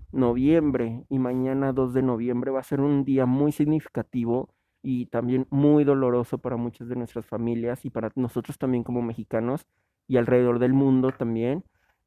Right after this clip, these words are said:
este, porque es el Día de Muertos. Al menos aquí en México se celebra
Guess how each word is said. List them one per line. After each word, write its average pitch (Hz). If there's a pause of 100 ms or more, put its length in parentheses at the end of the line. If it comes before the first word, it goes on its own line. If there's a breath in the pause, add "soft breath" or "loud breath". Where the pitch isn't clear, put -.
este, 123 (300)
porque 135
es -
el 156
Día 143
de 139
Muertos. 120
Al 131
menos 147
aquí 135
en 131
México 135
se 156
celebra 127